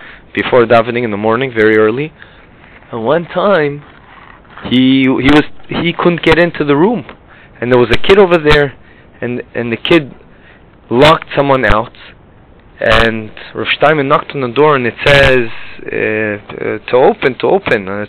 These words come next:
so, and they asked him, "Who is it?" He says, "It's, uh, Rav Steinman." He goes, "Yeah, sure, sure, sure.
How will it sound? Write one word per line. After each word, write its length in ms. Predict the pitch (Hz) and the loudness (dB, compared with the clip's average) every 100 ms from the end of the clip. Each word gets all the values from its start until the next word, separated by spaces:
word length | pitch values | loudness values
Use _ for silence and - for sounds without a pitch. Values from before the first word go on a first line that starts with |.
| - | -6
so, 160 | 110 - - - - - | -6 -6 -14 -20 -20 -12
and 120 | 107 | -4
they 60 | 117 | 0
asked 160 | 143 - | 0 0
him, 80 | |
"Who 100 | 135 | 2
is 80 | 180 | 2
it?" 140 | 165 107 | 2 -2
He 160 | - | 0
says, 80 | 143 | 0
"It's, 260 | 139 135 - | 0 -2 0
uh, 200 | 135 131 | 0 0
Rav 100 | 131 - | -2 -4
Steinman." 440 | 165 190 143 107 - - - - _ | -2 -2 -6 -10 -20 -20 -20 -20 _
He 80 | 127 | 0
goes, 160 | 143 131 | 2 4
"Yeah, 160 | 156 156 | 4 4
sure, 300 | - 143 147 | 4 4 4
sure, 280 | - 123 | 4 4
sure. 380 | 131 - 117 113 | 2 2 2 0